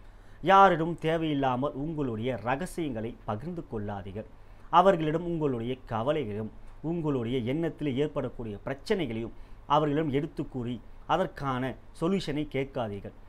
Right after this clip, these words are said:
இவற்றால் உங்களுக்கு குழப்பங்களை தான் மேலும் ஏற்படுத்தி கொடுப்பார்கள். எனவே, வேலை பார்க்கும் இடத்திலே யாரிடமும் நீங்கள் தேவையற்ற முறையிலே ஒரு உங்களுடைய ரகசியங்களை பகிர்ந்து கொள்ளாதீர்கள். இந்த ஆண்டை பொறுத்தவரை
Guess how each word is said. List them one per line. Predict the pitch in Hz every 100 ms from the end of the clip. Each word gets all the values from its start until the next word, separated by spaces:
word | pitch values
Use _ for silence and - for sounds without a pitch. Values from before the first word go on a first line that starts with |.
| -
இவற்றால் | 156 160 151 147 147
உங்களுக்கு | 147 135 123 113 - 139 -
குழப்பங்களை | 139 170 - 175 135 101
தான் | 127 107
மேலும் | 113 151 160 107
ஏற்படுத்தி | 127 - 123 - 135
கொடுப்பார்கள். | 113 107 - 101 95 - - -
எனவே, | 131 151 147
வேலை | 120 113 160 180
பார்க்கும் | - 135 120 - 110
இடத்திலே | 104 123 - 107 107 - -
யாரிடமும் | 117 131 151 135 117 120
நீங்கள் | 120 110 107 - - -
தேவையற்ற | 143 175 175 156 143
முறையிலே | 117 110 104 107 127
ஒரு | 131 127 127
உங்களுடைய | 135 139 117 120
ரகசியங்களை | 110 131 190 170 123 107 135
பகிர்ந்து | 113 123 170 175 -
கொள்ளாதீர்கள். | 104 95 95 - - - - - -
இந்த | 240 214
ஆண்டை | 151 139 170 160
பொறுத்தவரை | 165 131 143 156 120 104 104